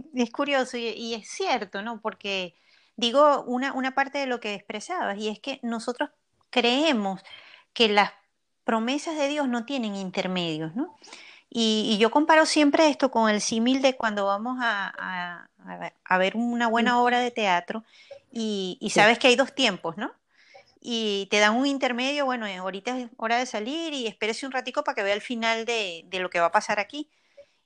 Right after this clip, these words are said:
Speaker 1: Y las promesas de Dios en ocasiones tienen esos
Speaker 2: Sí.
Speaker 1: intermedios, ¿no?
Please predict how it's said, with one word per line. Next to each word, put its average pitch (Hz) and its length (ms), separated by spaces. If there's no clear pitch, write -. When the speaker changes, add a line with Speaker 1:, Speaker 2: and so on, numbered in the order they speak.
Speaker 1:
Y 240 180
las 214 140
promesas 226 460
de 294 80
Dios 285 180
en 285 140
ocasiones 269 720
tienen 294 360
esos 214 320
Speaker 2:
Sí. - 40
Speaker 1:
intermedios, 160 720
¿no? 214 120